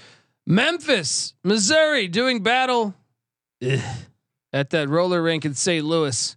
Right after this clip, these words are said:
that the Rams used to play at in the fucking X F L battle cries.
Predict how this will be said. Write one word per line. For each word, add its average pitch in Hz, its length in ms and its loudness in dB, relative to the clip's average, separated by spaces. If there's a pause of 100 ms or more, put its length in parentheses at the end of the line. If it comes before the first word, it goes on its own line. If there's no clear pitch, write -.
(160)
that - 100 -20
the 147 100 -2
Rams 147 340 -2
used 127 120 -6
to 131 80 -8
play 135 260 -2
at 123 140 -4 (440)
in 131 120 -2
the 127 80 0
fucking 139 360 -2
X 147 200 -4
F 131 160 -4
L 147 160 0
battle 143 420 -4
cries. 139 600 -4